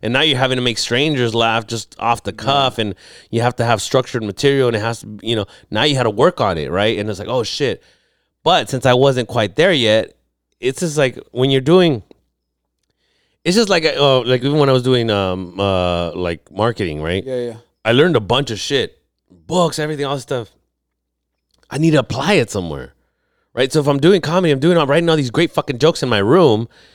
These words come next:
Speaker 1: Unless I put 'em in front of an audience, I'm not gonna learn, right? I'm not
Speaker 2: Yeah.
Speaker 1: gonna, like, get the feedback. And so when I was doing the marketing, one of my fir-, another, another great fucking opportunity, my cousin, he owned a restaurant
Speaker 2: Was he a
Speaker 1: in
Speaker 2: Gamma?
Speaker 1: Orange County. No, my cousin. Fu-,
Speaker 2: <laughs>
Speaker 1: um, I don't have any,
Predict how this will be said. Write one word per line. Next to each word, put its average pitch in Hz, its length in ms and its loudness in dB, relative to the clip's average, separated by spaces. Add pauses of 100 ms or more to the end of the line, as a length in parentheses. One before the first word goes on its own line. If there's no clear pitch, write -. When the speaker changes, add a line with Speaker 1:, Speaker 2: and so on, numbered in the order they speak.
(160)
Speaker 1:
Unless 156 180 0
I 185 60 4
put 165 200 2
'em 160 60 -2
in 135 80 0
front 139 180 -2
of 117 60 -2
an 113 100 0
audience, 127 420 0
I'm 120 100 0
not 127 120 -2
gonna 113 160 -2
learn, 107 480 2
right? 104 160 0
I'm 113 80 -2
not 123 140 -2
Speaker 2:
Yeah. - 20 -4
Speaker 1:
gonna, 120 200 0
like, 101 140 -2
get 117 140 -6
the 104 80 -4
feedback. 98 560 -4 (580)
And 120 100 -4
so 135 120 2
when 135 100 4
I 139 60 4
was 131 100 2
doing 151 160 4
the 131 60 2
marketing, 123 560 0
one 135 100 2
of 147 60 -2
my 120 140 2
fir-, 135 180 -2 (100)
another, 131 400 2
another 139 320 2
great 110 240 0
fucking 107 240 -2
opportunity, 107 560 -2
my 104 180 -2
cousin, 127 440 -2
he 113 180 -4
owned 113 220 -2
a - 20 -2
restaurant 110 560 -2 (500)
Speaker 2:
Was 123 120 -16
he 135 60 -6
a - 40 -8
Speaker 1:
in 117 60 -12
Speaker 2:
Gamma? 113 280 0
Speaker 1:
Orange 107 220 2
County. 123 260 0
No, 156 200 0
my 104 160 -4
cousin. 123 360 -2
Fu-, 98 180 -8 (540)
Speaker 2:
<laughs> 107 60 -4
Speaker 1:
um, 104 340 0 (220)
I - 80 -4
don't 185 80 0
have 170 160 0
any, 101 400 -2